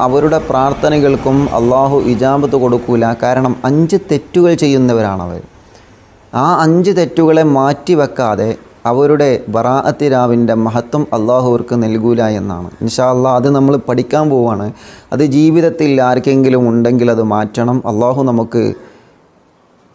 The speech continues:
നല്ലത് പഠിക്കാനും ജീവിതത്തിൽ നന്മ ചെയ്യാനും അള്ളാഹു നമുക്ക് തൗഫീക്ക് നൽകുമാറാവട്ടെ.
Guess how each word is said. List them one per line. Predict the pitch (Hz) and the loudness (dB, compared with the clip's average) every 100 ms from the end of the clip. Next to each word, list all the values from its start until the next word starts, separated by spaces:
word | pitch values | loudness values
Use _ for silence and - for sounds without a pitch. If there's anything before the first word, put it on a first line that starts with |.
| - | -8
നല്ലത് | 113 123 151 160 | -2 2 2 2
പഠിക്കാനും | - 135 - 139 131 107 95 | 0 -2 0 0 0 -2 -2
ജീവിതത്തിൽ | 117 143 147 143 143 123 - | 0 2 2 0 0 -2 0
നന്മ | 123 143 175 | 0 2 2
ചെയ്യാനും | 170 135 127 120 117 | 2 2 2 2 0
അള്ളാഹു | 110 113 117 | 0 0 0
നമുക്ക് | 113 110 117 113 | 0 -2 -2 -2
തൗഫീക്ക് | 113 113 139 143 139 | -2 0 -2 0 0
നൽകുമാറാവട്ടെ. | 120 113 117 104 101 95 90 95 85 | 0 0 0 0 -2 -4 -4 -8 -10